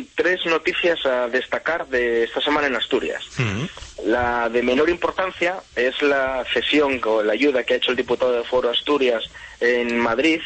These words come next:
Speaker 1: el diputado de Madrid, eh,
Speaker 2: Ujú.
Speaker 1: Enrique Álvarez de Sostres, a U P D, para que pueda tener el grupo parlamentario.
Speaker 2: Ujú.
Speaker 1: El,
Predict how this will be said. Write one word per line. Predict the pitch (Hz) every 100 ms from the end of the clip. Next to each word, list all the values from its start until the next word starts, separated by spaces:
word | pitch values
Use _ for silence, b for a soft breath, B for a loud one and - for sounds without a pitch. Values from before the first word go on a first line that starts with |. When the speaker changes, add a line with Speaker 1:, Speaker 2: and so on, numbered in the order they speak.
| -
Speaker 1:
el | 85 95
diputado | - - 113
de | 120
Madrid, | 120 120 139 151 -
eh, | 90 98 110 80
Speaker 2:
Ujú. | -
Speaker 1:
Enrique | 113 123
Álvarez | 123 123
de | 120
Sostres, | 139 135 123 120
a |
U | -
P | 127
D, | 139 147
para | 113 110
que | 113
pueda | 120 123
tener | 131 131
el |
grupo | 123 135
parlamentario. | 127 110 104 98 98 117 85 82 B B B B
Speaker 2:
Ujú. | 123 107
Speaker 1:
El, | - 113 107